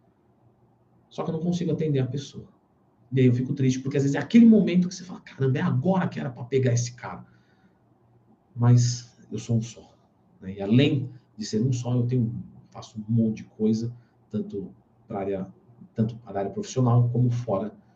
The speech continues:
dela, que eu também cuido da minha mamãe, né? Da-, das pessoas que eu amo, et cetera.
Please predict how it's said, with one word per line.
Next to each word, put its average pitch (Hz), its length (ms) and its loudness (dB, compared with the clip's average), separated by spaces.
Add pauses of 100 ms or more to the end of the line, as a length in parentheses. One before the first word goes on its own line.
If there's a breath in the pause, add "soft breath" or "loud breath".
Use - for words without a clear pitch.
dela, 101 260 -4
que - 100 -12
eu - 40 -10
também 104 280 -2
cuido 92 420 -6 (420 soft breath)
da 90 80 -10
minha 90 160 -6
mamãe, 120 460 2 (140)
né? 120 280 0
Da-, - 100 -10
das 92 180 -12
pessoas - 320 -10
que - 140 -20
eu - 100 -4
amo, 104 180 -8
et - 100 -20
cetera. - 240 -20